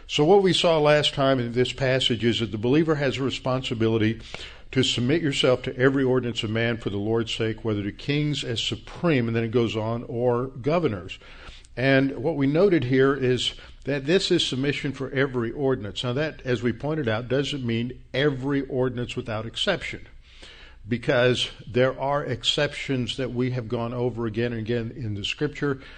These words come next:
and these are very important because they set patterns, they set paradigms that we can use for looking at different situations. We'll get into that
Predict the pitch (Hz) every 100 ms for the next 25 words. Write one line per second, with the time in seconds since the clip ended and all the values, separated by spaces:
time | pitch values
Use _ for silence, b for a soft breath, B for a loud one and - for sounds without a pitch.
0 | B B 123 123 117 143 165 156 127 104
1 | 101 143 165 170 143 - 131 131 113 110
2 | - 131 113 - 107 - - 139 110 -
3 | - - 147 123 107 104 - 104 - -
4 | 147 143 - - 156 160 147 120 107 110
5 | 110 107 - B B - 120 117 123 131
6 | 156 156 143 123 123 120 120 123 107 120
7 | 127 120 110 117 117 104 - 113 113 107
8 | 104 107 95 101 117 117 110 104 104 104